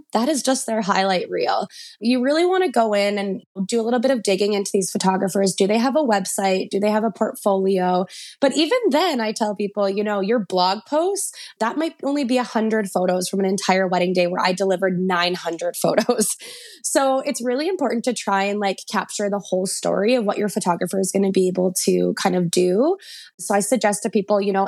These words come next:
ask photographers, "Can I see a full wedding day? Would you be able to send me, like, a full gallery to just be able to kinda see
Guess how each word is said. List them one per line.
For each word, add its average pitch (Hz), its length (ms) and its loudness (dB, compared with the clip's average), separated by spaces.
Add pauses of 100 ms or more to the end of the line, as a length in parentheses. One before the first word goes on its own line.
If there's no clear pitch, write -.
ask 311 340 -2
photographers, 196 720 0
"Can - 180 -2
I 226 120 0
see 311 160 0
a 320 80 2
full 220 340 2
wedding 196 320 0
day? - 340 -2 (280)
Would 226 140 4
you 240 80 2
be 269 80 2
able 269 180 0
to 277 120 0
send 220 300 2
me, 196 160 2
like, 190 160 0
a 214 60 0
full 202 340 0
gallery 185 580 0
to 202 80 -2
just 208 200 0
be 214 80 4
able 202 220 2
to 214 120 0
kinda 202 300 0
see 196 360 0